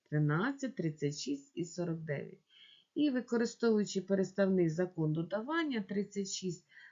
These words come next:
додати тринадцять також буде сорок дев'ять. Відповідно, складаємо дві рівності на віднімання. Якщо від суми відняти один доданок, то отримаємо інший доданок.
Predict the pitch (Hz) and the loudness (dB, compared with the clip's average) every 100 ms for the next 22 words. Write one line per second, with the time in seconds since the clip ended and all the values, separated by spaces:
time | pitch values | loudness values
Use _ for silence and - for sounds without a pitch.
0 | - 170 175 180 160 170 165 196 226 311 | -8 -4 2 2 2 -2 -2 -2 0 -2
1 | 311 - 175 160 156 254 285 196 175 185 | -2 -2 -2 -2 -2 -2 -2 -2 -4 -2
2 | 180 - 170 160 156 139 120 147 - _ | -4 -2 -2 0 -2 -6 -6 -10 -16 _
3 | _ _ _ - 202 226 _ - 214 226 | _ _ _ -4 -2 -2 _ -2 0 4
4 | 339 302 240 - 202 208 190 202 196 185 | 2 2 0 0 0 2 4 6 6 4
5 | 185 175 170 175 233 285 240 - 190 175 | 2 0 4 4 2 -2 -6 -6 -4 -2
6 | 180 185 180 170 180 180 156 139 160 - | 0 -2 -4 -4 0 0 0 -4 -10 -18
7 | - - - 220 233 339 302 277 - 233 | -20 -20 -4 -2 2 4 4 0 -2 2
8 | 185 170 175 196 196 180 151 151 147 190 | 4 4 2 2 4 4 2 0 -2 0
9 | 285 311 269 269 214 233 226 214 - _ | 0 0 0 -2 0 0 0 -2 -6 _
10 | _ _ - 156 156 175 196 202 185 175 | _ _ 0 2 4 4 4 6 6 6
11 | 165 160 160 170 _ _ _ _ _ _ | 6 2 0 -4 _ _ _ _ _ _
12 | - - 160 - 120 127 - - 101 - | -4 2 4 2 -2 -6 -8 -8 -10 -14
13 | - - | -20 -20